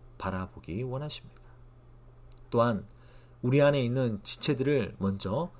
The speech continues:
돌아보길 원하십니다. 하나님 안에 참된 기쁨과 행복, 소망과 위로가 있음을 알고 우리 안에 연약한 지체들을 먼저 돌보고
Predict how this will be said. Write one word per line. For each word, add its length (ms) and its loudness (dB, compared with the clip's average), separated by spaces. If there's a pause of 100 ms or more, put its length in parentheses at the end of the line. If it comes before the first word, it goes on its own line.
(240)
돌아보길 920 -4 (220)
원하십니다. 560 -6 (1120)
하나님 340 4
안에 500 6
참된 680 -2
기쁨과 600 0
행복, 520 2 (420)
소망과 840 0
위로가 340 6
있음을 380 0
알고 480 2 (540)
우리 180 0
안에 420 2
연약한 600 -2
지체들을 640 0 (260)
먼저 540 -2
돌보고 760 2